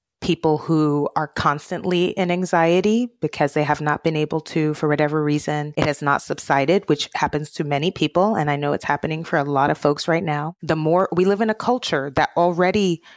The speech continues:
perpetuates going very fast and moving in the future. So most people have a low-grade anxiety just normally. And then you put something like what's happening now into place and people's anxiety skyrockets.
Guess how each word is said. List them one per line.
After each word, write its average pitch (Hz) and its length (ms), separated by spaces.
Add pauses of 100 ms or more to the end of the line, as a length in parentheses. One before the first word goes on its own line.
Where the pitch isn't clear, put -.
(120)
perpetuates 165 800
going 151 300
very 165 260
fast 170 480
and 156 100
moving 160 300
in 151 80
the 147 80
future. - 460
So - 120
most 180 300
people 208 240
have 175 160
a 175 60
low-grade 160 580
anxiety 151 800 (120)
just 156 220
normally. 143 540 (240)
And 160 160
then 160 120
you 170 160
put 170 200
something 156 380
like 139 380
what's - 180
happening 147 480
now 170 280
into 147 240
place 147 540
and 147 100
people's 156 320
anxiety 139 540
skyrockets. - 880